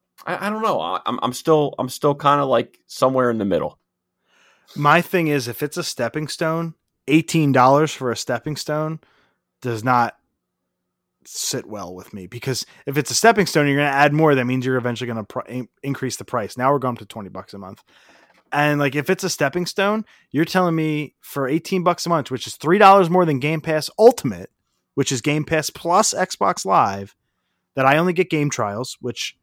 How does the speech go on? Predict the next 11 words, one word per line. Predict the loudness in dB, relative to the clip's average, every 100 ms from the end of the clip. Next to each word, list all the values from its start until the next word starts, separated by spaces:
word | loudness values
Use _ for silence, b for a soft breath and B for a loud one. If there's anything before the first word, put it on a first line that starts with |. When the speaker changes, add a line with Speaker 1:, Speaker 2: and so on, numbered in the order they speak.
| _
Speaker 2:
you | -6
know, | -4 -4
there | -2 -2
is | -2
no | -2
day | 0 0 0
one | 0 0 -2
like | -6
Game | -6 -8
Pass, | -8 -10 -8
which | -8 -10